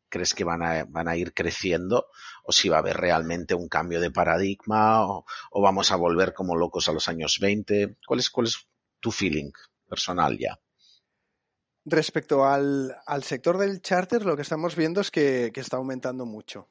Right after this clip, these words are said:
Speaker 2: Como, como decía antes, hay este cambio de tendencia, los barco-,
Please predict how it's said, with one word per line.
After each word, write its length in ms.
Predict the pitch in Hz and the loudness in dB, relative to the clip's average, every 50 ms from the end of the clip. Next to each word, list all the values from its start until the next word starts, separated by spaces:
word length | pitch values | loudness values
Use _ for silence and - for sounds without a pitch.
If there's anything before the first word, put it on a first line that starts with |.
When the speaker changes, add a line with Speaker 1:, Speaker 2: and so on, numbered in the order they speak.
| _ _ | _ _
Speaker 2:
Como, 460 | - 127 117 113 110 107 104 104 - | -16 -14 -12 -12 -12 -12 -14 -14 -14
como 200 | - 127 123 123 | -12 -8 -4 -2
decía 440 | 123 120 123 131 151 143 135 135 135 | -2 -2 -2 -2 -2 -2 0 0 -2
antes, 580 | 139 143 143 165 160 156 156 156 143 - - - - | -4 -4 -2 0 2 4 4 2 2 -2 -6 -6 -4
hay 240 | 135 135 139 139 | -2 0 0 0
este 180 | 131 - - 139 | -2 -2 -2 -2
cambio 240 | 139 135 135 135 131 | -2 -2 0 0 0
de 140 | 131 127 - | 0 0 -2
tendencia, 720 | 131 131 135 139 147 156 160 - - 196 190 190 196 190 | -4 -4 -2 -2 -2 0 2 2 4 4 4 4 4 4
los 280 | 160 135 131 123 - 135 | 2 0 0 -2 0 0
barco-, 720 | 135 135 135 135 - 151 139 135 131 131 131 131 - | 2 2 0 0 -2 -2 0 0 0 0 -2 -2 -4